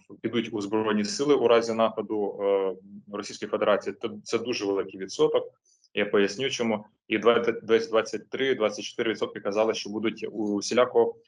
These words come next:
допомагати, е, Збройним силам у невоєнний спосіб, там, чи, е, грошима, чи матеріалом, чи роботою, чи на кров здавати. Ось, це дуже великий відсоток. Е,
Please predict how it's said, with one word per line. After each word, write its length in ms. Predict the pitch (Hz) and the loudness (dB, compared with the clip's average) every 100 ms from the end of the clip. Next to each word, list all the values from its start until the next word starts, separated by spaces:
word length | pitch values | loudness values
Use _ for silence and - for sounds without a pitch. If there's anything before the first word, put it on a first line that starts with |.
| _ | _
допомагати, 480 | 104 107 107 117 110 | -2 2 2 4 2
е, 600 | 104 101 101 98 95 95 | 2 2 2 4 4 2
Збройним 380 | 95 113 113 104 | 2 2 2 2
силам 340 | - 120 107 | -4 -4 -4
у 60 | 110 | -4
невоєнний 440 | 104 110 113 107 | 0 2 0 -2
спосіб, 440 | 101 - 107 - 95 | -8 -2 -2 -2 -6
там, 200 | 101 92 | -4 -4
чи, 140 | - 107 | -8 -8
е, 40 | 95 101 | -8 -8
грошима, 760 | 92 92 107 117 117 113 104 | -6 -2 0 0 0 0 0
чи 160 | 95 101 | -2 -4
матеріалом, 500 | 101 101 104 110 107 | -6 0 2 2 0
чи 140 | 104 | -2
роботою, 500 | 104 101 107 110 107 | 0 2 2 2 -2
чи 160 | 95 98 | -4 -6
на 160 | 98 95 | -8 -6
кров 320 | - 110 101 | 0 0 -2
здавати. 440 | 98 95 92 - - _ _ _ _ _ 104 | -2 2 0 -2 -14 _ _ _ _ _ -2
Ось, 280 | 101 98 - | 0 -2 -4
це 80 | |
дуже 260 | 120 156 135 | -2 2 4
великий 300 | 127 123 120 | 4 4 2
відсоток. 580 | 113 113 117 95 - - | 0 2 0 0 -6 -2
Е, 380 | 101 101 98 | 2 4 4